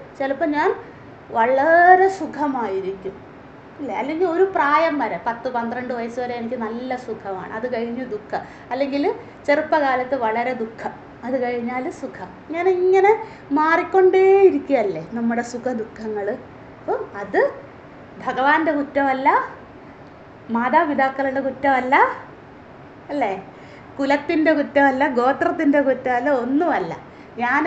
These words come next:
അനുഭവിക്കുന്ന സുഖമാണെങ്കിൽ അത് എൻ്റെ മുജ്ജന്മ കർമ്മഫലം. ഞാൻ അനുഭവിക്കുന്ന ദുഃഖമാണെങ്കിൽ അതും എൻ്റെ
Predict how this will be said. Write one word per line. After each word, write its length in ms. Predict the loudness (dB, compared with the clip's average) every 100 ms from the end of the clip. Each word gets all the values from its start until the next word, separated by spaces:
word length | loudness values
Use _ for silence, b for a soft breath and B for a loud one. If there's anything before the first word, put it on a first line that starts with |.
| 0
അനുഭവിക്കുന്ന 640 | -2 -2 -2 -2 -6 -8 -8
സുഖമാണെങ്കിൽ 800 | -10 -6 -4 -2 -4 -6 -4 -2 -4 -4
അത് 180 | -4 -4 -4 -8 B B B -10 -8
എൻ്റെ 300 | -6 -2 -2 -4 -8 -8
മുജ്ജന്മ 540 | -8 -6 -6 -6 -6 -8 -8
കർമ്മഫലം. 680 | -10 -10 -12 -12 -10 -8 -8 -10 -14 -12 -6
ഞാൻ 180 | -4 -4 -4
അനുഭവിക്കുന്ന 640 | -6 -6 -6 -6 -10 -10 -8
ദുഃഖമാണെങ്കിൽ 760 | -10 -8 -2 -2 -2 -4 -6 -6 -6 -8
അതും 280 | -4 -4 -4 -12 B B B -4 -2
എൻ്റെ 260 | -2 0